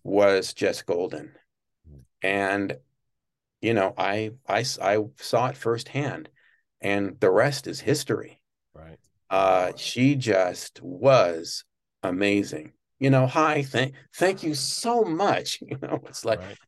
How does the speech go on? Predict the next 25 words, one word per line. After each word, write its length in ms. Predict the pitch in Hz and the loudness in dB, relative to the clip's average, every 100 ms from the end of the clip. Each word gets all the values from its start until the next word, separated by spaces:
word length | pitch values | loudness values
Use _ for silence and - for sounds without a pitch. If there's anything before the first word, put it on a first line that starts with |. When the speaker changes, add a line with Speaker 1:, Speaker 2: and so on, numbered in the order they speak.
| _ _ _ | _ _ _
Speaker 1:
just, 220 | - 139 - _ _ _ | 0 0 -2 _ _ _
just, 360 | 120 135 135 - | 2 4 4 2
you 120 | 135 131 | 2 4
know, 300 | 110 104 - - | 6 2 -2 -8
profusely 800 | - 117 - 139 180 175 127 101 | -4 -4 0 4 4 2 -4 -4
thankful 640 | - 104 120 - 69 - _ _ _ _ _ | -2 -2 -2 -6 -8 -8 _ _ _ _ _
Speaker 2:
Right. 100 | 90 | -6
Speaker 1:
and, 420 | 92 92 90 90 87 | 0 0 0 -2 -6
and 200 | 95 92 | -6 -6
humble. 580 | - 127 131 110 80 - _ _ _ _ _ _ - | 0 4 6 4 0 -6 _ _ _ _ _ _ -4
Um, 600 | 95 92 92 92 90 127 _ _ _ | -2 0 -2 -4 -10 -16 _ _ _
just 420 | - 170 135 - - _ _ _ _ _ | -2 0 0 -4 -14 _ _ _ _ _
what, 460 | - 101 127 147 - - | -16 -2 2 2 0 -6
she 140 | - | -4
was 100 | 143 | -2
just 140 | 160 | -4
human. 420 | - 202 233 71 - _ _ _ _ | -4 -2 -2 -4 -12 _ _ _ _
Speaker 2:
Right. 240 | 80 80 - _ | -20 -20 -20 _
Speaker 1:
She, 120 | - 131 127 | -4 -2 0
and, 300 | 127 131 131 | 0 0 0
and 340 | 127 123 123 - - _ _ _ _ | -2 -2 -4 -10 -20 _ _ _ _
as 280 | 123 135 135 | 0 2 2
you 100 | 139 | 0
saw 380 | 131 143 147 170 | 0 2 2 2
her, 540 | 147 127 117 113 113 | -2 0 0 0 -4